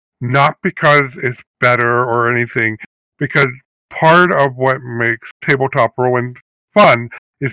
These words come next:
being able to see each other's roll. It's a shared c-,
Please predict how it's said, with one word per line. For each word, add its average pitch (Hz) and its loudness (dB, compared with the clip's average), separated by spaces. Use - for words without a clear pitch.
being 160 0
able 131 -2
to 120 -8
see 135 -6
each 117 -6
other's 107 -4
roll. 135 -2
It's 135 -6
a 131 -2
shared 131 0
c-, - -18